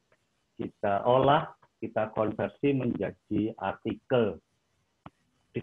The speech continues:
tengah kesibukan kita mengajar lain-lain, itu menjadi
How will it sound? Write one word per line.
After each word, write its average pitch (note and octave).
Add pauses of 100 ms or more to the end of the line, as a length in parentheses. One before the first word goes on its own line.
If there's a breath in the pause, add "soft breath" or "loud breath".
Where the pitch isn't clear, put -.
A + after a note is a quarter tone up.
tengah B2+
kesibukan A#2
kita A#2
mengajar A2+
lain-lain, G#2 (1800)
itu C3+
menjadi -